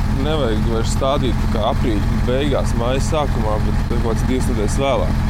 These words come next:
Jo tos kartupeļus, kurus iestādījām pēdējos, tie izaug labāk, un arī citas saimniecības par māju beigās, jūnija sākumā iestādīja. Tad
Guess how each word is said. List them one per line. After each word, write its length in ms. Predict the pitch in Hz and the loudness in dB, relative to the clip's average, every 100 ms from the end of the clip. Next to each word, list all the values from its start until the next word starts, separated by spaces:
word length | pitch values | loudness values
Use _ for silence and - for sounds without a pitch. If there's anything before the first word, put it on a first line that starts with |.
| - | 0
Jo 200 | 117 117 - | 0 0 0
tos 300 | 143 143 - | 0 0 0
kartupeļus, 540 | 143 - - 123 - | 0 0 0 0 0
kurus 220 | 127 - | 0 0
iestādījām 500 | 147 - 117 113 117 | 0 0 0 0 0
pēdējos, 720 | - - - 101 - - - - - - - - 110 107 | 0 0 0 0 0 0 0 0 0 0 0 0 0 0
tie 200 | - 131 131 | 0 0 0
izaug 380 | 107 123 117 | 0 0 0
labāk, 400 | 139 170 143 110 107 | 0 0 0 0 0
un 160 | 123 107 | 0 0
arī 180 | 107 85 | 0 0
citas 320 | - 131 - | 0 0 0
saimniecības 560 | 135 131 123 113 113 - | 0 0 0 0 0 0
par 240 | 123 110 107 | 0 0 0
māju 380 | 113 123 131 | 0 0 0
beigās, 400 | 123 127 131 110 | 0 0 0 0
jūnija 320 | 127 131 135 - | 0 0 0 0
sākumā 400 | 185 - - - | 0 0 0 0
iestādīja. 560 | 107 - 104 107 104 - - - | 0 0 0 0 0 0 0 0
Tad 200 | 104 | 0